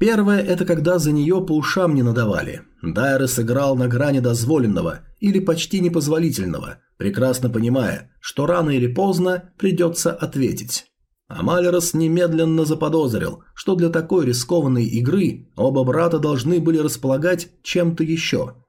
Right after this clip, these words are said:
некими скрытыми пока способностями. «Эларме, ваш брат наглец. Можете так и передать. Предложения принимаются, одобряю.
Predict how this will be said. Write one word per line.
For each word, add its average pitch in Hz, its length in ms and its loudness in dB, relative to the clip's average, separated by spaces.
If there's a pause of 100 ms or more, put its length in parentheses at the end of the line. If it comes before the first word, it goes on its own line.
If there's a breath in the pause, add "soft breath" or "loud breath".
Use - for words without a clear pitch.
(120)
некими 117 460 0
скрытыми 139 520 -2
пока 135 300 -2
способностями. 117 960 -2 (680)
«Эларме, 127 640 -2 (460)
ваш 170 300 0
брат 160 320 0
наглец. 131 720 0 (220)
Можете 190 480 0
так 190 260 -2
и 185 60 2
передать. 185 600 0 (320)
Предложения 113 720 0
принимаются, 156 720 -2
одобряю. 104 760 -2